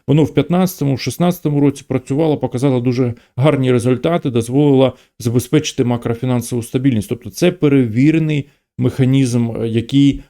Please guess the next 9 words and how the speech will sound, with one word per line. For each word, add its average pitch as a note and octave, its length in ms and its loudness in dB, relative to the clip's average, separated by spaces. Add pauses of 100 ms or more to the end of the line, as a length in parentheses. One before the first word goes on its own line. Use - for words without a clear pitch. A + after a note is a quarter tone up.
(120)
працює. G#2 540 -2
Більше F3 400 2
того, A2 440 0 (280)
в A2 80 -4
дві B2+ 160 2
тисячі F#3 460 0
двадцять D#3 480 0
другому D3 480 4
році A#2+ 520 2